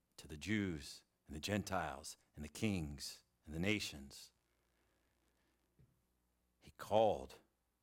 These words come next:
them to believe in Christ and repent from their sin. His motivation t-, for, for ministry, his motivation to, to suffer well,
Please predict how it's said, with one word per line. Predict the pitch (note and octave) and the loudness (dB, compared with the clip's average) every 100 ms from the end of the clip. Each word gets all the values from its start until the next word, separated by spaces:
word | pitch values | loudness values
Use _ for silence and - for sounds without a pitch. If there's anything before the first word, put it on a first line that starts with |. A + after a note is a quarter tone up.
| _ - | _ -6
them | E2 D#2 | -4 -4
to | - F2+ | -2 -2
believe | D#2+ D#2+ F#2+ G2+ | -2 0 2 4
in | G2 F2+ | 4 2
Christ | - D#2+ D2 - - - _ _ _ - | 0 -6 -6 -10 -12 -14 _ _ _ -12
and | D2 | -10
repent | C#2 - G2 - - _ _ _ - | -10 -6 -6 -8 -18 _ _ _ -6
from | F2+ E2+ | -2 0
their | D#2+ D#2 | -2 -4
sin. | - - C#2 A1+ - - _ _ _ _ _ _ _ _ _ _ _ _ _ _ _ _ _ _ _ _ _ _ _ _ _ _ _ _ - | -4 -6 -10 -12 -20 -20 _ _ _ _ _ _ _ _ _ _ _ _ _ _ _ _ _ _ _ _ _ _ _ _ _ _ _ _ -18
His | - - | -10 -6
motivation | - G#2+ G#2+ F2 G2+ A2+ - E2 D#2 | 4 6 6 6 4 4 2 0 -2
t-, | - - | -6 -4
for, | C#2+ | -6
for | - F2 | -2 2
ministry, | E2+ G#2+ C#3+ C3 - - F#2+ | 6 8 8 8 4 2 2
his | F2+ F#2+ | 2 6
motivation | A#2+ A2+ G2 B2 A#2+ A#2 F#2+ | 6 8 8 6 6 4 4
to, | - F#2+ - - - | 4 2 0 -8 -2
to | A2+ | 2
suffer | - - D#3 - A2 F2 | 6 8 8 8 4 6
well, | G2 B2 B2+ E2+ D2+ | 8 10 10 10 4